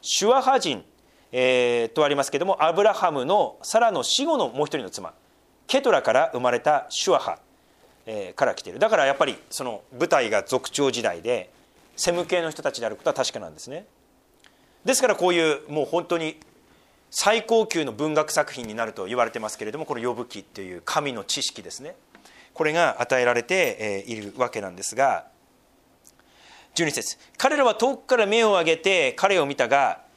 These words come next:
それがヨブであることが見分けられないほどであった。彼らは声を上げて泣き、おのおの自分の上着を引き裂き、塵を天に向かって投げ、自分の頭の上に撒き散らした。こうして彼らは彼と共に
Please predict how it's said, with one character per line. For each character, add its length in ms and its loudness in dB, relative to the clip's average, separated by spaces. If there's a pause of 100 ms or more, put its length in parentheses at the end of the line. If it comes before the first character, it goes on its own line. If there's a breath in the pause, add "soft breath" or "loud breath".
(140)
そ 160 -2
れ 80 4
が 80 4
ヨ 140 4
ブ 100 2
で 80 6
あ 60 6
る 80 2
こ 80 -2
と 80 -2
が 100 4
見 140 0
分 120 2
け 80 2
ら 100 4
れ 80 2
な 80 2
い 60 0
ほ 140 -4
ど 100 2
で 200 0
あ 80 -4
っ 120 -8
た。 120 -16 (640 loud breath)
彼 200 4
ら 80 6
は 120 4
声 340 2
を 40 4
上 120 4
げ 100 0
て 100 0
泣 420 -2
き、 80 -20 (120)
お 120 0
の 160 2
お 80 2
の 300 2
自 160 -2
分 160 0
の 100 0
上 260 0
着 160 -2
を 160 2
引 80 -12
き 60 -16
裂 180 -2
き、 260 -12 (540 soft breath)
塵 200 0
を 80 2
天 260 -2
に 80 -2
向 140 -2
か 120 2
っ 100 -4
て 100 0
投 100 4
げ、 300 -2 (500 soft breath)
自 100 2
分 220 0
の 300 2
頭 340 2
の 160 0
上 100 2
に 120 -2
撒 100 2
き 120 -8
散 100 -6
ら 100 -2
し 80 -6
た。 140 -16 (500 soft breath)
こ 180 2
う 40 2
し 80 0
て 160 -4
彼 240 0
ら 80 4
は 120 4
彼 260 0
と 120 -4
共 220 -2
に 280 -6